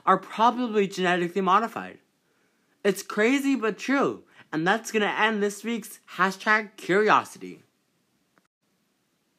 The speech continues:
Now, why do we use G M Os? Well, what farmers think about when they plant crops is insects, weeds,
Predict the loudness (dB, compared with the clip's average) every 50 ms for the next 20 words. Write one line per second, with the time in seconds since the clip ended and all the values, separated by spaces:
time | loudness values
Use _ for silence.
0 | _ _ _ _ _ _ -4 0 2 4 4 4 2 2 4 6 6 6 6 4
1 | 2 0 0 0 0 2 2 2 2 0 -2 -4 -8 -6 -2 0 0 2 0 -2
2 | -4 -6 -12 -20 -20 -20 -20 -20 _ _ _ _ _ _ _ _ _ _ _ _
3 | _ _ _ _ -2 0 2 2 2 0 0 0 0 2 2 4 4 4 4 2
4 | -2 -2 -4 -4 -4 -4 0 2 2 2 2 2 -2 -2 -2 -2 -2 -4 -2 -2
5 | -2 -2 -4 -4 0 2 2 2 2 0 -6 -14 -20 -20 _ _ _ _ _ -4
6 | -2 -2 -4 -6 -4 -2 0 0 2 2 2 0 0 -2 -4 -10 -20 -20 -20 _
7 | _ -8 -2 2 4 4 4 2 0 -4 -10 -16 -16 -16